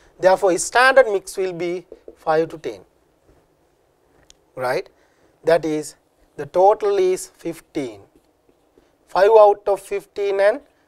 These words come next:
ten out of fifteen, that is one third and two third. Therefore, mix will be one third and two third. <clears throat> You have to divide this by three, one and two.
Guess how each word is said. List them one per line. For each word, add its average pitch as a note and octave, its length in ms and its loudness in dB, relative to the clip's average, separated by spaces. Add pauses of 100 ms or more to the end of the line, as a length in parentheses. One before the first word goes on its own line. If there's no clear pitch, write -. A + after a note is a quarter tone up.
(180)
ten F3+ 240 -2
out F3+ 260 -4
of E3 140 -2
fifteen, F#3+ 540 -10
that D3 180 -2
is G#3 260 -6 (680)
one D#3 320 -2
third G#3 480 4 (200)
and F3 300 -8 (380)
two D#3+ 160 -6
third. A#2+ 320 -12 (1500)
Therefore, D#3 280 -4
mix G3+ 280 -4
will G3 160 -2
be E3+ 220 -4
one D#3+ 280 2
third F3 320 2
and C#3+ 260 -6 (280)
two D3+ 240 -8
third. G#2+ 220 -16 (1300)
<clears throat> G#3 240 2
You F#3 100 -2
have G3 160 4
to F#3 80 -4
divide G3 380 2
this G3+ 180 -8
by F3+ 300 0 (120)
three, F#3+ 360 -8 (240)
one D3+ 300 -4
and E3 200 -12
two. B2+ 180 -14